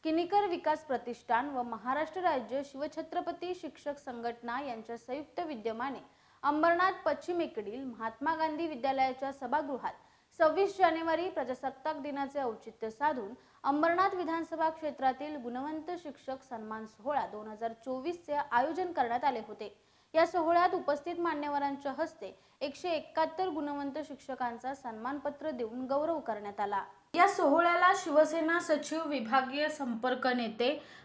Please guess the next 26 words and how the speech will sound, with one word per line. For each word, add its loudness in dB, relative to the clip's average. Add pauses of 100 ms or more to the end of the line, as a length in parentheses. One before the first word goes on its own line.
भाऊ 4
चौधरी, 4 (360)
कल्याण 12
जिल्हा 10
प्रमुख 8
गोपाळ 8
लांडगे 4
यांनी 10
प्रमुख 8
उपस्थिती 4
दर्शवून 4 (380)
शिक्षकांशी 6
संवाद 6
साधला. 0 (460)
या 10
प्रसंगी 8
सुश्राव्य 4
गीत 2
गायन, 6 (300)
व्याख्यान, 2 (540)
सन्मानपत्र, 8 (320)
गौरव 10
व 6
रोमांचक 6
लकी 2
ड्रॉ 6